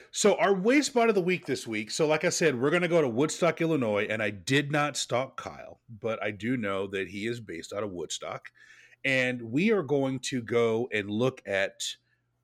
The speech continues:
a P O I that, for me, growing up as a kid, this guy is one of the great American heroes. So the, so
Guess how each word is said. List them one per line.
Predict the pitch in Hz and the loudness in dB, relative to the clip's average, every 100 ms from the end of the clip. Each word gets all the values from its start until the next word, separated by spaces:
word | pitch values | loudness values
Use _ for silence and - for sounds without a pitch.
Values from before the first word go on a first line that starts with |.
| _ - | _ -2
a | 117 110 107 101 104 _ | 2 2 2 -2 -6 _
P | - 123 | -8 -2
O | 127 175 | 0 2
I | 98 85 117 _ _ _ _ | 0 -4 -10 _ _ _ _
that, | 120 120 117 110 - - | -4 2 4 4 0 -18
for | - - 117 | -12 -6 -2
me, | 156 233 147 123 | 2 2 2 -2
growing | 117 143 156 156 | 0 6 6 6
up | 151 | 4
as | 139 107 | -2 -4
a | |
kid, | 98 - 233 165 101 110 _ _ - | -8 -2 0 2 0 -4 _ _ -12
this | 110 185 208 | 2 2 2
guy | 135 127 123 | 2 4 4
is | 120 110 107 | 2 0 -2
one | 123 131 | 0 2
of | 117 | 0
the | 110 | 0
great | 123 120 | 0 2
American | 113 104 95 101 | 0 -2 -4 -6
heroes. | 76 117 85 65 - _ _ | -6 -4 -4 -10 -20 _ _
So | - 160 | -2 0
the, | 127 113 127 | 0 -2 -6
so | 127 170 143 123 | -4 0 0 0